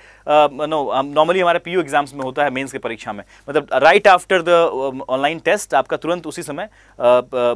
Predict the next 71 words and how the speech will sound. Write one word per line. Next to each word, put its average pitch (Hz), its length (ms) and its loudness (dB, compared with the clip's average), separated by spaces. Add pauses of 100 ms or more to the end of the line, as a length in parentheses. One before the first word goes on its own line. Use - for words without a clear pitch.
आपका 127 540 0
डिस्क्रिप्टिव 131 420 -10
टेस्ट 117 180 -6
भी 113 60 -12
हो 98 120 -10
जाएगा। 98 240 -6
Similarly 151 320 -2
यहाँ 127 180 0
पर 123 100 -6
भी 110 100 -10
वैसा 101 220 -4
ही 92 100 -10
है। 87 120 -18 (680)
बाकी 185 240 6
स्क्रीनिंग 208 380 0
होगा 202 200 6
यहाँ 170 180 4
पर 156 140 2
आपका, 170 220 2
स्क्रीनिंग 165 320 -6
में 180 80 -4
ये 143 160 -4
वाला 185 140 4
जो 180 100 2
पार्ट 156 260 2
है 170 60 -6
ये, 156 220 -6
अ, 120 240 -2 (360)
गड़बड़ 123 300 -8
है 131 60 -4
थोड़ा 117 160 -6
सा, 120 180 -16 (180)
ये 127 160 -12
पार्ट 135 280 4
नहीं 120 160 -10
है, 113 120 -14
मतलब 117 220 -8
ऑब्जेक्टिव 117 460 -6
एमसीक्यूज़ 113 380 -10
नहीं 110 100 -10
हो, 113 100 -8
द-, 107 200 -12
द-, - 300 -16 (500)
थोड़ा 113 80 -2
सा 117 80 -8
मिस्टेक 110 260 -10
हो 107 80 -8
गया 104 100 -8
यहाँ 101 120 -12
पे। 92 140 -16 (400)
स्क्रीनिंग 233 380 -2
जो 233 60 8
आपका 196 240 4
है 196 100 2
वो 180 140 -2
normally 170 300 -2
आपका 185 160 -2
डॉक्यूमेंट 143 460 -2
वेरिफिकेशन 151 520 -6
से 156 120 -10
लेके 139 260 -8
आप 135 240 -2
एलिजिबल 127 440 -12
हैं 135 140 -10
क्या 127 200 -4
है, 139 60 -8
सारी 147 260 -2
चीज़ों 135 240 -12
को 139 80 -14
वहाँ 131 160 -4
पे 131 120 -12